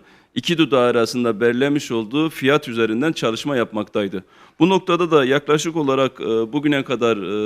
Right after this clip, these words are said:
e, gerek pandemi döneminde gerek şu an esnaflarımız, e, yüz seksen, iki yüz, yüz elli, yüz otuz T L arasında, e, fiyatlarla, e, köle gibi çalıştırılmakta. Tabii ki bu da, e, bu da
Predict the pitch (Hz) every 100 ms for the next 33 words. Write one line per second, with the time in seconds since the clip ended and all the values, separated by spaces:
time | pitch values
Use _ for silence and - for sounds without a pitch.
0 | 104 98 _ _ 98 131 151 147 147 131
1 | 131 143 135 127 120 113 104 101 101 123
2 | 139 - 147 127 135 - - - - 127
3 | - 135 123 127 131 156 - - 110 107
4 | 107 117 143 - 131 135 - 131 131 87
5 | - 135 131 139 127 131 123 135 131 139
6 | 135 123 135 156 160 139 120 117 113 117
7 | 120 175 - - - - 110 117 139 139
8 | 139 143 143 131 117 95 104 104 101 -
9 | 139 151 127 104 - 117 120 143 139 147
10 | 147 147 156 160 - _ _ - 151 156
11 | 165 143 156 - 113 123 117 120 147 131